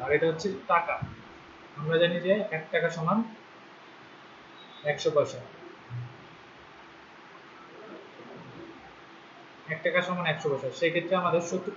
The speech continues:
টাকা সমান হবে একশো দ্বারা গুণ করতে হবে আমাদের, কারণ সমীকরণের বাম পাশে পয়সা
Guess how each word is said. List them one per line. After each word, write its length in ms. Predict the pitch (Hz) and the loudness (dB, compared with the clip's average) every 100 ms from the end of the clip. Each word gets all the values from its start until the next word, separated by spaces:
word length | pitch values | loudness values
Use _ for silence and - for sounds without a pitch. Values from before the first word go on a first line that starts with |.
| 185 | 2
টাকা 140 | 175 175 | 2 0
সমান 180 | 175 160 | -2 -2
হবে 140 | 147 196 220 - - - - - - - - | 2 0 0 -10 -20 -20 -20 -20 -20 -14 0
একশো 160 | 151 - 135 | 0 2 4
দ্বারা 140 | 180 175 | 4 2
গুণ 120 | 170 156 | -2 2
করতে 180 | 151 139 | 0 2
হবে 140 | 127 123 | -4 -4
আমাদের, 220 | 120 120 - - - - - - - - - - - | -6 -8 -14 -18 -20 -20 -20 -20 -20 -20 -20 -16 4
কারণ 180 | 156 160 160 | 6 6 4
সমীকরণের 580 | 185 190 190 190 190 185 185 - 160 | 4 8 10 10 10 8 4 -2 2
বাম 140 | 170 165 | 2 2
পাশে 200 | 165 190 185 | -2 -2 2
পয়সা 280 | 160 143 175 | 2 2 0